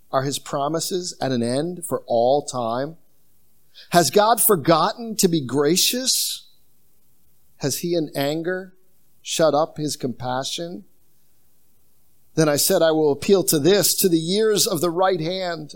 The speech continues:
of the Most High." So what happened? He, the, the psalmist reflected and said, "I'm gonna think about all those good times. I'm gonna think about when I sung a song."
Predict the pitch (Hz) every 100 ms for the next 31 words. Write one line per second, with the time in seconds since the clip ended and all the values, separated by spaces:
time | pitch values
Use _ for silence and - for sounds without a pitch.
0 | - 147 156 156 160 - - 175 185 147
1 | 135 - _ _ - - - - - -
2 | - - - - 226 226 208 226 208 214
3 | 175 196 202 - - - - - 208 226
4 | 226 196 254 254 262 269 214 - 208 202
5 | 214 247 262 - 220 185 190 175 - 220
6 | 202 156 - - - 240 294 247 302 311
7 | 269 233 240 262 277 254 170 214 196 165
8 | 151 131 110 117 - 196 208 - 220 202
9 | 196 202 196 180 - - 226 220 175 -
10 | - 190 175 175 143 107